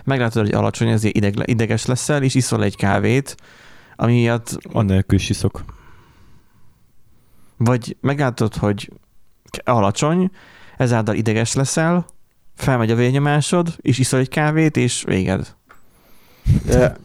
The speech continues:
Speaker 3: egyébként én úgy tudom, hogy a kávénak a vérnyomásra nem, nem
Speaker 1: Igen,
Speaker 3: nagyon van hatása.
Speaker 1: pontosan.
Speaker 3: A pulzusszá-, a pulzusszámra van hatása. Sőt, egyébként némi, ö, vérnyomás csökkentő hatása van, mert az erek, ö,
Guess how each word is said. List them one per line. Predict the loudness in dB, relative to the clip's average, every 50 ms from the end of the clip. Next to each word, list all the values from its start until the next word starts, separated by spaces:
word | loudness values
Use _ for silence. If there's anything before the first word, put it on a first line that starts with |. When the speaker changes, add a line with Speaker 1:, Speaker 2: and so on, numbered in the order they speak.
| -16 -8
Speaker 3:
egyébként | -4 0 0 0 2 2 0 0 2
én | 0 0
úgy | 0 -2 -2
tudom, | -2 -2 -2 -2 -2 -2 -4 -6 -10 -12 -8
hogy | -6 -4 -2 -4 -4 -6 -12 -18 -20 _ _ _ _ -20 -20
a | -20 -8
kávénak | -2 0 0 0 0 0 0 -2 -2 -2 -4
a | -2
vérnyomásra | 0 0 0 0 0 0 0 0 -2 -4 -6 -6
nem, | -4 -4 -4 -4
nem | -2 0
Speaker 1:
Igen, | 0 2 2 2 2 2
Speaker 3:
nagyon | 0 0 0 -2 -2
van | -2 -2 -2
hatása. | 0 0 0 2
Speaker 1:
pontosan. | 2 2 2 2 2 2
Speaker 3:
A | 2
pulzusszá-, | 2 2 2 0 0 0 -4 -6 -4 -2 -2 -2 -2 -2
a | -8 -4
pulzusszámra | 0 0 2 2 0 -2 -4 -6 -4 -2 -2 -2 -2 -4
van | -4 -4 -4 -4
hatása. | -4 -6 -6 -4 -2 -2 -2 -2 -2 -4 -4 -4 -6 -10 -20 -20 -20 -20 -16
Sőt, | -4 0 0 2 2
egyébként | 2 2 2 0 0 -2 -4 -4 -2 -2 -4 -8 -12 -18 -18 -12
némi, | -8 -4 -2 2 2 2 2 2 2 2 2 0 -2 -4 -8 -14
ö, | -14 -8 -4 -2 0 0 0 0 0 0 -2 -2 -2 -4 -6 -10 _ _ -20 -20 -20 -20 _ _ _ -20 -20 -20 -20 -20 -20 _ -20 -20 -20
vérnyomás | -14 -2 2 2 4 4 4 4 2 2 0
csökkentő | 0 -2 -2 0 0 -2 -2 0 0
hatása | 0 0 2 2 2 2 2 0 0
van, | 0 2
mert | 0 0 0 0
az | 0 2
erek, | 2 2 2 2 0 -4 -12 -18
ö, | -12 -6 -4 0 0 2 2 0 0